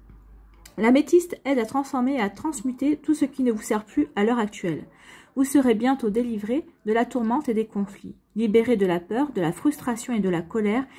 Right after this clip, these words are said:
qui vous ont affecté ces derniers temps. Oui, vous pouvez être frustré par rapport à un projet aussi qui n'avance pas, hein. Remettez par rapport à ce que vous, euh, ce que vous vivez.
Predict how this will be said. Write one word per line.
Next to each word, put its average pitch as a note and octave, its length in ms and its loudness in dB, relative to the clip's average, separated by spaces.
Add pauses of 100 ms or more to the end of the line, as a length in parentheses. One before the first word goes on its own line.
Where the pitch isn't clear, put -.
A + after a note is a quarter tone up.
(200)
qui C4+ 120 -2
vous A#3+ 180 -2
ont G#3 60 0
affecté C4+ 500 -2
ces B3+ 120 -4
derniers G#3 300 0
temps. E3 220 -10 (100)
Oui, C4+ 160 -2
vous F#3+ 160 -2 (120)
pouvez G3+ 200 -2
être G3+ 240 -2
frustré G#3+ 400 -4
par A3+ 140 -4
rapport F#3+ 260 -4
à F#3+ 40 2
un F#3 60 0
projet G3 300 -2
aussi G#3 240 -2
qui G#3 160 -6
n'avance F3+ 320 -2
pas, C#4 160 -6
hein. A3+ 140 -4 (520)
Remettez A3+ 360 0
par A3+ 160 0
rapport G#3+ 240 2
à A3+ 80 0
ce - 100 -10
que A3+ 100 -6
vous, G3+ 240 -2
euh, F3 220 0
ce - 80 -16
que - 80 0
vous G#3+ 200 2
vivez. G3+ 340 0